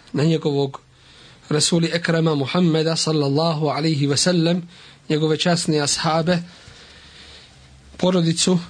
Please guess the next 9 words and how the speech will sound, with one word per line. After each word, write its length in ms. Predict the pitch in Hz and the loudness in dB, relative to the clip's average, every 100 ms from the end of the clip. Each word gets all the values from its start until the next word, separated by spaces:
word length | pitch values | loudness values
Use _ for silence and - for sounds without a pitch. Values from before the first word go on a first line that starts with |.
| - - | -18 -6
i 480 | 165 165 147 147 135 139 | -2 0 0 -2 -4 -4
sve 340 | - - 170 | -2 0 0
one 300 | 170 180 160 | 2 2 2
koji 220 | 160 147 | 0 0
ga 200 | 143 139 | 0 -2
slijede 560 | 123 - 156 160 156 143 | -2 -2 0 2 0 -2
do 180 | 143 139 | -2 -4
sudnjega 480 | - 160 147 127 123 | 0 0 0 0 -2
dana. 300 | 127 117 | 0 -2